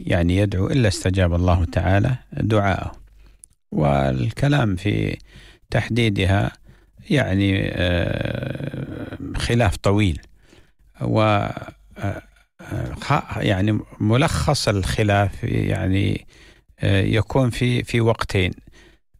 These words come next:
آه، عند خروج الإمام للخطبة، يعني من خطبة الإمام مع الصلاة، والقول الثاني من بعد،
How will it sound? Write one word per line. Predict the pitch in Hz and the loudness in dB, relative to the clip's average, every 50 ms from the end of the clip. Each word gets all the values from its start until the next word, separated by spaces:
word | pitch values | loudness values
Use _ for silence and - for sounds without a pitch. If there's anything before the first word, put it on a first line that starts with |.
| _ | _
آه، | - 104 101 101 110 | -2 -2 0 2 2
عند | 123 127 117 113 | 2 2 2 2
خروج | 104 - - 127 135 135 127 120 117 | 0 0 0 0 0 0 0 0 -2
الإمام | 107 107 104 107 104 98 87 80 - - | 0 0 2 2 2 2 0 -2 -4 -4
للخطبة، | 90 92 87 87 90 - - 123 - - - 101 | -2 -2 -2 -2 -4 -2 -2 -2 -2 0 -2 0
يعني | 98 90 90 92 95 98 | 0 2 2 2 2 2
من | 117 131 123 113 | 2 2 2 0
خطبة | - - 135 - - 120 110 - 107 | 0 -2 -2 0 0 -2 -2 0 -2
الإمام | 107 104 104 101 101 95 87 82 - - _ _ _ - - - - - - - - - - | 0 2 2 2 4 2 2 0 -4 -8 _ _ _ -20 -20 -20 -18 -18 -20 -20 -10 -4 0
مع | 110 113 123 120 127 | 0 2 2 2 0
الصلاة، | 123 - - - 120 113 117 123 135 131 - - - | 0 -2 0 0 0 2 2 2 0 0 -4 -6 -6
والقول | - 110 110 110 113 120 120 113 113 - - - - - - - - 135 139 127 | -2 2 2 4 4 2 2 0 -2 -2 -2 -2 -2 -4 -2 0 2 2 4 2
الثاني | 120 - - - 123 120 117 113 110 | 2 0 0 0 0 2 2 2 4
من | 107 104 104 107 | 4 4 4 2
بعد، | 117 110 110 104 98 104 101 101 98 - | 2 2 2 0 0 0 2 2 2 0